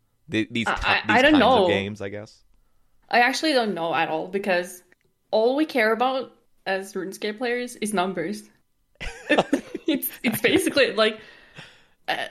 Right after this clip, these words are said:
Speaker 2: I guess when I s-, started at hardcore, like, ranks were so easy. Hardcore just came out, like, five months,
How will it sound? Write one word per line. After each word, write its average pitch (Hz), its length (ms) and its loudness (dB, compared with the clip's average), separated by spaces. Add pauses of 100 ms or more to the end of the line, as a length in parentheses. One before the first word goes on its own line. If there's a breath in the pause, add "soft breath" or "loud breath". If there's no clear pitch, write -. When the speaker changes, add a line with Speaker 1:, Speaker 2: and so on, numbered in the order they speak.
Speaker 2:
I 233 140 0
guess 254 220 0
when 285 120 0
I 311 80 4
s-, 339 120 0 (360)
started 208 400 2
at 208 160 4
hardcore, 214 420 2
like, 196 300 0
ranks 190 480 -4
were 202 80 -6
so 175 360 -4
easy. 202 520 -8 (1120)
Hardcore 226 580 4
just 208 280 0
came 185 180 -2
out, 180 300 0
like, 180 340 -4 (440)
five 202 340 2
months, 180 440 -4